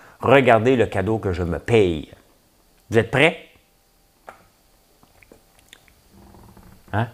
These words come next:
Bon, je me le payerai pas, là. J'ai une chaise de massage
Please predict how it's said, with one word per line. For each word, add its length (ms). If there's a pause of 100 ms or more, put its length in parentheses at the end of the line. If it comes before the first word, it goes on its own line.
(120)
Bon, 120
je 120
me 60
le 60
payerai 360
pas, 360
là. 240 (280)
J'ai 180
une 80
chaise 420
de 60
massage 800